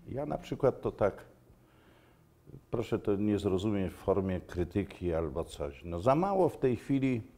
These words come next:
jest dobrego wychowania. Myśmy też za socjalizmu narzekali, y, że to wychowanie fizyczne w szkołach stoi na bardzo marnym poziomie. Ale tak,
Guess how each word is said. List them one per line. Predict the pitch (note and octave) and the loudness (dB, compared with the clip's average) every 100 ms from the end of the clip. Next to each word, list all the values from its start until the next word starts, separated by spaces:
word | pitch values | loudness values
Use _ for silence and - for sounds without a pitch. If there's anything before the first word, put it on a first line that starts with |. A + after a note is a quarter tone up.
| - _ _ - | -20 _ _ -2
jest | G#2 F2+ | 2 4
dobrego | A2 F#2+ B2 A2+ G#2 | 6 6 6 6 4
wychowania. | G2+ G#2 F#2+ A2 G#2 - - - - | 4 4 4 4 2 -2 -10 -14 -2
Myśmy | G#2+ G#2 B2 | 0 2 0
też | - E3 A#2+ | 2 2 2
za | B2 | 0
socjalizmu | - G#2 - A2 G#2 A2+ - A2+ G#2+ G#2 - | 0 -4 2 2 2 0 -2 0 0 -2 -4
narzekali, | F#2+ F#2+ G2 - G#2+ G#2 G#2 G2+ - - - - _ _ - | -4 0 -2 0 0 2 0 -2 -6 -14 -20 -20 _ _ -6
y, | F#2 F#2+ F2+ D2 - F2 | -4 -4 -4 -8 -8 -4
że | E2+ F#2+ F2+ E2+ - - - - | 0 2 2 0 -8 -20 -20 -2
to | F#2 F2 E2+ A#1+ B1+ | 2 2 2 -4 -6
wychowanie | F2 F2+ G2 A2 G#2+ | -2 0 4 2 2
fizyczne | F2 F#2 G2 - G2 | -2 -2 -2 -2 -6
w | E2+ | -6
szkołach | - G2+ F#2 F2 | 2 4 6 4
stoi | - G2+ F#2+ F2+ | 2 4 4 2
na | F2 | 0
bardzo | D#2+ F#2+ E2 F2+ | 4 4 4 0
marnym | F2 E2 D#2+ E2 E2 E2+ - - _ _ - - | 2 0 0 -4 -6 -8 -14 -20 _ _ -20 2
poziomie. | G2 E2 D2 - - | 4 4 0 -6 -4
Ale | - C#3+ | 4 4
tak, | C#3+ E2+ | 6 2